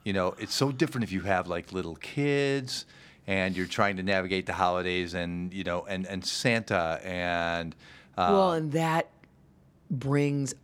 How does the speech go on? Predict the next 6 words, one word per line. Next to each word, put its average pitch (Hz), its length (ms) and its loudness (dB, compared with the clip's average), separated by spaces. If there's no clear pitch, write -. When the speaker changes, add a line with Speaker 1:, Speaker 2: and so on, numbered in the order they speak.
Speaker 2:
I'm 151 160 6
sure, 160 240 4
a 127 80 2
whole 151 320 4
nother, 139 480 2
oh, 131 260 4